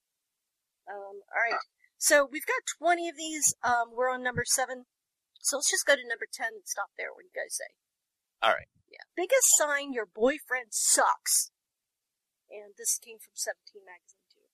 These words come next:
Speaker 1: So, the biggest sign your boyfriend sucks is he makes you feel bad about yourself. He has, uh, that's one. Uh, second one, he has you second-guessing his, his feelings towards you.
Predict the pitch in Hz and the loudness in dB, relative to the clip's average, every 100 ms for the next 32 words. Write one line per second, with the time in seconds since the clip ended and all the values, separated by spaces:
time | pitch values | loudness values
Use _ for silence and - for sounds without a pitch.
0 | _ _ _ _ _ _ _ _ _ _ | _ _ _ _ _ _ _ _ _ _
1 | - 247 214 214 - - 320 330 302 285 | 0 4 6 4 2 -2 0 2 4 4
2 | 262 247 247 254 - 240 214 _ - - | 2 0 2 2 0 -10 -12 _ -2 2
3 | - 277 - - - _ _ _ _ _ | 4 4 2 -6 -8 _ _ _ _ _
4 | - 233 214 - - 285 277 285 - 349 | 2 4 4 -2 -6 -4 -2 0 -2 -2
5 | - 392 277 359 427 262 226 - 190 - | -2 0 4 4 4 0 -2 -4 -12 -12
6 | - - _ _ - - - _ _ _ | -12 -16 _ _ -20 -20 -20 _ _ _
7 | - 294 294 277 - 285 247 247 - - | -6 -4 -4 -6 -6 -4 -2 -4 -6 -18
8 | 196 _ 220 220 202 196 196 _ - 233 | -20 _ -6 -6 -10 -14 -14 _ -14 -10
9 | 214 - 254 233 269 _ _ _ _ _ | -8 -8 -8 -12 -18 _ _ _ _ _
10 | - - 311 - 415 415 339 - 311 311 | -18 -4 -2 2 2 2 0 4 2 0
11 | 277 240 233 240 220 226 269 277 - - | -8 -6 -4 -6 -10 _ -10 -10 -12 -14
12 | - _ - 392 - 285 262 233 220 - | -18 _ -2 0 0 -2 -10 -10 -12 -12
13 | - 311 330 - | -8 -8 -8 -10